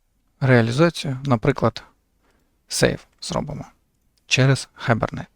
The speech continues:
Тобто всередині сесії, звісно ж, і транзакції. Ми просто створюємо нашу байсутність, set сам field, просто одиничку передаємо, щоб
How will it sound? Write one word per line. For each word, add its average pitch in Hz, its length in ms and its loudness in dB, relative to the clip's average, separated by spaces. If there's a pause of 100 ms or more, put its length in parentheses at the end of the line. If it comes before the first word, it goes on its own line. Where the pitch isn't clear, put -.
Тобто - 280 -8
всередині 123 580 0
сесії, - 560 -10
звісно - 360 -8
ж, - 160 -14
і 131 140 0 (120)
транзакції. 139 920 -4
Ми 214 120 2
просто - 280 -4
створюємо - 460 -8
нашу - 220 -14
байсутність, 151 680 -2 (440)
set - 300 4
сам - 180 -6
field, 196 380 -2
просто - 340 -8
одиничку 139 480 0
передаємо, 123 540 -2
щоб - 240 -2